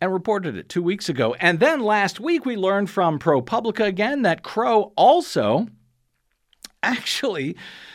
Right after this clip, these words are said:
gave Clarence Thomas a whole bunch of cash by buying properties from him, including his mother's house. Yes, Clarence Thomas's mother's house,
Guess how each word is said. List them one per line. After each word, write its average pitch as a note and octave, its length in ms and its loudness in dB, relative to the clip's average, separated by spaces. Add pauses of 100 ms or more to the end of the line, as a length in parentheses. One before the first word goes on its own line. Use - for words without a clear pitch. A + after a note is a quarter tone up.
(260)
gave G#3 300 2
Clarence A#3 400 -2
Thomas C4+ 380 2
a G3+ 40 0
whole G3+ 140 2
bunch G#3+ 300 0
of - 60 -16
cash A#3 600 -2 (100)
by F3+ 300 2
buying A3+ 720 2
properties F3+ 800 -4
from A#3+ 440 -2
him, D3+ 360 2 (120)
including C4 560 0
his F#3 340 2
mother's F#3+ 680 2
house. D#3+ 680 -2 (260)
Yes, E3+ 360 0
Clarence G#3 600 0
Thomas's G3+ 600 -2
mother's F3 520 2
house, C#3+ 480 2